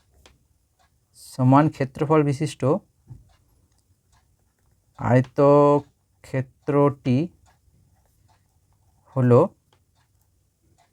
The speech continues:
সিডিইএফ, সিডিইএফ। তাহলে এভাবে আমরা প্রত্যেকটা অঙ্কই খুব ভালোভাবে প্র্যাকটিস করব এবং আমি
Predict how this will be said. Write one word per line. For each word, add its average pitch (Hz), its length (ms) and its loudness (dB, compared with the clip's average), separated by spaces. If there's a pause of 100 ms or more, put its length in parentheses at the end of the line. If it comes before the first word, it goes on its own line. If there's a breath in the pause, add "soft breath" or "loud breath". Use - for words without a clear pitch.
সিডিইএফ, 147 920 0 (1000 soft breath)
সিডিইএফ। 147 1900 -4 (420 loud breath)
তাহলে 190 240 6 (180)
এভাবে 190 320 6 (460)
আমরা 170 160 4 (100)
প্রত্যেকটা - 720 2 (640)
অঙ্কই 156 440 -2 (140)
খুব 208 120 -4 (120)
ভালোভাবে 147 400 0
প্র্যাকটিস 147 320 -4 (100)
করব 160 160 -4 (800 soft breath)
এবং 175 200 4 (120)
আমি 160 100 2